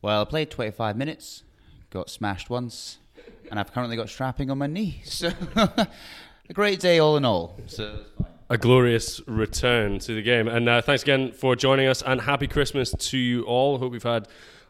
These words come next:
Speaker 2: a good festive period. We're back to talk about everything that has been going on in Scottish rugby, and thankfully there was actually some news put out this morning, so we do have some things to talk about. You're probably listening to us on Acast or on iTunes.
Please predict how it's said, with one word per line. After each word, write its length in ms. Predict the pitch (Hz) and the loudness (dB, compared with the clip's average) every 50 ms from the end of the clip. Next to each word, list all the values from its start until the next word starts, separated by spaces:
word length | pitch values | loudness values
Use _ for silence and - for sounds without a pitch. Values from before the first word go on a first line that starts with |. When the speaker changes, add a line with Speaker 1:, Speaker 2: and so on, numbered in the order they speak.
| _ _ - | _ _ -2
Speaker 2:
a 220 | 110 107 104 101 | -2 -2 -2 -4
good 500 | 101 101 - - 120 117 110 113 - - | -8 -12 -6 -2 -2 -2 -2 0 -4 -2
festive 460 | - 120 113 107 - - 113 - - | 0 0 -2 -2 -6 -10 -12 -12 -8
period. 320 | - 120 117 113 113 107 107 | -6 -4 -4 -2 -4 -4 -2
We're 180 | 120 113 107 | -2 -2 -2
back 280 | 92 120 113 113 104 - | -2 -2 -2 -2 -2 -6
to 80 | - | -10
talk 200 | - 117 110 104 | -6 -6 -4 -4
about 160 | - 113 107 - | -4 -6 -4 -2
everything 320 | 110 110 107 110 107 104 | -2 -2 0 0 0 0
that 60 | 107 | 0
has 100 | 95 92 | -2 -2
been 160 | - 107 101 | -4 -4 -2
going 260 | 95 107 107 107 104 107 | 0 2 2 4 4 4
on 260 | 110 107 107 107 - - - - - - - - - - - | 4 2 2 2 0 -4 -8 -14 -14 -12 -8 -8 -8 -4 -2
in 180 | 113 110 104 | -2 -2 -2
Scottish 480 | 101 - - - - 123 113 110 101 - | -2 -4 -6 -4 -2 -2 -2 -2 0 2
rugby, 320 | 123 120 113 107 113 113 | 0 2 4 2 2 2
and 160 | 117 120 120 - | 4 2 0 0
thankfully 580 | - - - 143 147 139 - - 123 113 113 | -2 2 4 4 4 2 0 -2 0 2 2
there 120 | 107 107 107 | 2 2 0
was 120 | 110 107 | 2 4
actually 340 | 117 120 113 - - 113 110 | 4 2 2 2 0 0 0
some 220 | - - 110 107 | 2 0 0 2
news 280 | 110 113 113 113 107 - | 2 2 2 0 0 -2
put 160 | - 123 110 | -2 -2 0
out 180 | 110 110 101 92 | 0 0 -2 -2
this 200 | 104 - - 113 | -4 -6 -2 -2
morning, 320 | 107 101 98 98 98 98 | 0 0 0 -2 -2 -4
so 120 | - - | -4 -6
we 140 | 98 95 98 | -4 -4 -4
do 160 | 87 104 101 | -4 -4 -4
have 240 | 98 101 98 92 - | -2 -4 -4 -4 -4
some 160 | - 98 95 | -4 -4 -4
things 500 | 92 - - 107 98 98 95 90 - - - - - - - - - _ _ - | -6 -6 -4 -2 -2 -2 -2 -4 -8 -12 -18 -20 -20 -20 -20 -20 -20 _ _ -6
to 200 | - 117 110 101 | -2 -2 -2 -2
talk 300 | - - 110 101 - - | 0 0 0 0 0 -2
about. 300 | 98 107 104 101 101 101 | -2 0 0 0 0 -2
You're 120 | 104 101 | -4 -4
probably 260 | - 127 120 113 110 | 0 0 0 2 2
listening 260 | 110 107 - 120 107 | 0 0 0 -2 -2
to 160 | - - 113 107 | -2 0 -2 -2
us 160 | 104 - - | -2 -4 -6
on 180 | - 113 110 | -6 -4 -2
Acast 460 | 110 113 110 107 - 117 107 101 - - | 0 -2 -2 -2 -4 -6 -6 -6 -8 -8
or 300 | 120 107 107 107 107 107 | -6 -4 -2 -2 -2 -2
on 80 | 107 - | -4 -4
iTunes. 720 | - 131 131 123 120 - - 135 131 127 123 117 - | -4 -2 -2 -2 0 -2 -2 0 0 0 -2 -4 -6